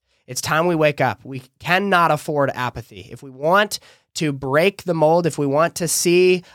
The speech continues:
another two hundred fifty years, if we want to beat the statistics, it's time to stand up.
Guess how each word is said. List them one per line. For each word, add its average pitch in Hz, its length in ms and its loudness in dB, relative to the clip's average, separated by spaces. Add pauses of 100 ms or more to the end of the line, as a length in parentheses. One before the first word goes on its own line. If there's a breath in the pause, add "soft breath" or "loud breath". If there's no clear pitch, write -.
another 135 380 0
two 190 180 -2
hundred 170 240 2
fifty 160 300 -2
years, 147 380 -2
if 143 140 -4
we 156 40 -2
want 175 140 2
to 131 80 -2
beat 156 240 -2
the - 80 -8
statistics, 165 720 -2 (240 loud breath)
it's 135 180 -6
time 147 380 0
to 143 100 -4
stand 131 380 0
up. 107 300 -6